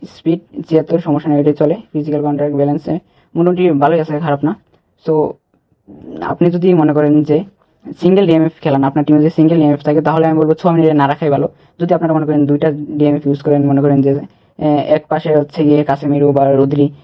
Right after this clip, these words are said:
উম, উম, তার স-, আ, পাশে মনে করেন যে চুয়ামিনিরে রাখতে পারেন, ভালো পারফরম্যান্স করবে। যে মনে করেন ও অ্যাটাক হয়ে গেল, উম, সিবি ভালোই, খারাপ না। তবে ওর স্কিল যদি দেখেন, স্কিলও মোটামুটি ভালো আছে, হেডিং আছে, এ, লং রেঞ্জ, এ, শুটিং আছে, ওয়ান টাচ,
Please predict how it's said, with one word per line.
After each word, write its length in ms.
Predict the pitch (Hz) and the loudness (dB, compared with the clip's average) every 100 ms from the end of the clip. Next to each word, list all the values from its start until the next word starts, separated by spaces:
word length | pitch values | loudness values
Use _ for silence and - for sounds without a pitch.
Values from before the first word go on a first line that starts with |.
| _ 165 | _ -4
উম, 280 | 156 147 139 | -2 -2 0
উম, 220 | 151 151 | 2 2
তার 280 | 151 160 180 | 2 0 -2
স-, 160 | - - - | -10 -20 -20
আ, 160 | - 151 | -4 -2
পাশে 240 | 160 185 | -2 -4
মনে 140 | 185 165 | -4 -2
করেন 140 | 156 | 0
যে 60 | 156 | 0
চুয়ামিনিরে 360 | 160 151 151 | 0 0 0
রাখতে 240 | 143 143 143 | 0 -2 -2
পারেন, 180 | 147 | 0
ভালো 180 | 156 139 | 0 -2
পারফরম্যান্স 300 | 143 139 139 | -4 -8 -6
করবে। 160 | 143 139 - - _ 160 | -6 -8 -14 -20 _ -6
যে 180 | 147 147 | 0 0
মনে 140 | 143 | 2
করেন 140 | 151 151 | -2 0
ও 160 | 165 | 2
অ্যাটাক 280 | 156 147 156 | 2 2 0
হয়ে 200 | 160 156 | 2 2
গেল, 140 | 156 170 | 2 0
উম, 480 | 269 269 160 147 151 - _ _ | -4 -6 -4 -4 -4 -8 _ _
সিবি 240 | 156 156 | -2 -2
ভালোই, 340 | 151 156 165 139 | 0 -2 -2 -4
খারাপ 320 | - 147 143 | -4 -4 -2
না। 140 | 160 _ _ _ | -6 _ _ _
তবে 140 | - 165 | -2 2
ওর 300 | 170 170 170 - 160 | 2 0 -2 -2 -4
স্কিল 340 | _ 165 185 | _ -2 0
যদি 200 | 185 180 | 0 0
দেখেন, 380 | 151 160 160 170 | 0 0 -2 -2
স্কিলও 460 | - 160 165 175 | -2 0 4 2
মোটামুটি 320 | 156 151 151 143 | 2 2 2 2
ভালো 160 | 147 | 0
আছে, 160 | 156 165 | 0 0
হেডিং 280 | 165 147 147 | 0 0 -2
আছে, 220 | 156 160 - - - | 0 -4 -4 -20 -4
এ, 200 | 156 147 | -2 0
লং 280 | 143 143 | 2 0
রেঞ্জ, 320 | 147 151 151 156 | 0 -2 -4 -4
এ, 120 | 156 | -2
শুটিং 300 | 170 147 151 | -2 0 0
আছে, 200 | 151 147 | 0 0
ওয়ান 200 | 139 143 | 2 2
টাচ, 140 | 147 | 0